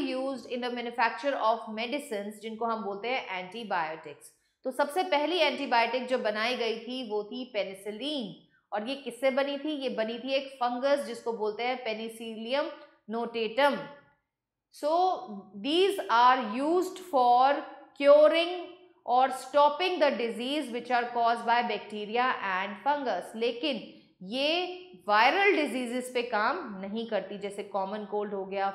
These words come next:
फ्लू हो गया, इन पे एंटीबायोटिक्स जो है वो काम नहीं करती। Penicillin was the first antibiotic to be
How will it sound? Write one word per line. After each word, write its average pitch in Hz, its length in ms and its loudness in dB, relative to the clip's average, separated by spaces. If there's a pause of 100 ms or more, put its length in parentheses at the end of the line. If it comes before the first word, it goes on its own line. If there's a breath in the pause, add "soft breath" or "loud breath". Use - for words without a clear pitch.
फ्लू 269 200 -2
हो 208 160 -2
गया, 190 240 -2 (360 loud breath)
इन 311 180 -4
पे 370 120 2
एंटीबायोटिक्स 202 800 -2
जो 190 100 -4
है 190 180 -4
वो 196 160 -6
काम 247 340 -4
नहीं 196 280 -8
करती। 160 220 -10 (540 soft breath)
Penicillin 349 640 4
was 294 300 8
the 277 100 6 (100)
first 330 280 8 (100)
antibiotic 240 880 4
to 233 120 -6
be 208 80 -4